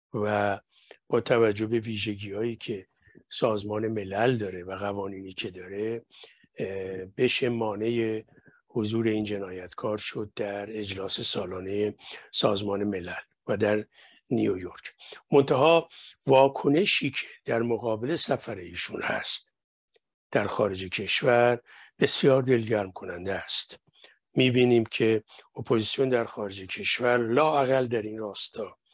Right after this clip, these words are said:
داره همکاری و یک نزدیکی‌هایی رو با هم تدارک می‌بینه تا اعتراض خودش رو به حضور این جنایتکار در سازمان ملل نشون بده و اعتراض بکنه.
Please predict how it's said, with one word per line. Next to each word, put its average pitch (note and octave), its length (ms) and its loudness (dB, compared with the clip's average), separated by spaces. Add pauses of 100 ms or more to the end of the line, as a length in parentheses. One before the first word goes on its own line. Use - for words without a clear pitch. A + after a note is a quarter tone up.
(640)
داره A2 280 0
همکاری A2 720 -2
و A2+ 200 -2
یک A2 260 -8
نزدیکی‌هایی G2+ 840 -6
رو A2 280 -6 (380)
با A#2 120 -2
هم G#2 220 -2
تدارک G2+ 600 -6
می‌بینه G#2+ 520 -4 (460)
تا D3+ 320 4
اعتراض B2+ 680 0
خودش G2+ 400 -8
رو F#2 340 -8 (440)
به C3+ 100 2
حضور A2+ 600 -2
این A2+ 480 -2 (380)
جنایتکار A#2 960 -2
در A2 420 -2
سازمان G2 640 -8
ملل G2 600 -8 (580)
نشون A#2 520 0
بده - 240 -16 (640)
و - 60 -2
اعتراض G#2+ 720 0
بکنه. - 260 -18